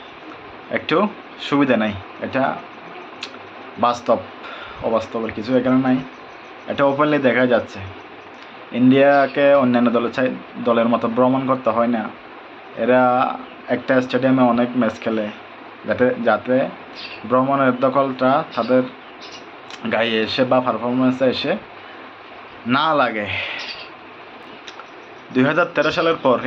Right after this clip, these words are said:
ইন্ডিয়া বৈশ্বিক কোনো টুর্নামেন্ট এখনও পর্যন্ত জিততে পারে নাই। সর্বশেষ জিতেছিল দুই হাজার তেরো সালে, সেটা চ্যাম্পিয়ন্স ট্রফি ছিল। টি টোয়েন্টি বিশ্বকাপ জিতেছিল সেই একবারে দুই হাজার সাত সালে প্রথম আসরে।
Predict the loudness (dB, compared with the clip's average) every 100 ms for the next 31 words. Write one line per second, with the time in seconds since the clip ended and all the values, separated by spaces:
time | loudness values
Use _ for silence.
0 | 2 4 4 4 0 0 -4 -2 -2 0
1 | 2 2 4 2 0 -4 -2 -2 -2 -6
2 | -6 -8 -6 -2 -2 -2 -4 -6 -12 -20
3 | -16 -2 0 2 0 -2 -4 -4 -6 -4
4 | -4 0 0 0 -2 -4 -4 -4 -4 -4
5 | -4 -4 -2 0 -2 0 -2 0 -4 -6
6 | -12 -18 -16 -12 -2 2 0 -2 -16 -18
7 | -18 -18 -18 -18 -10 -2 2 2 2 2
8 | 2 2 0 0 0 0 -2 2 0 2
9 | 2 4 4 2 2 -2 -2 -2 0 0
10 | 0 0 0 -2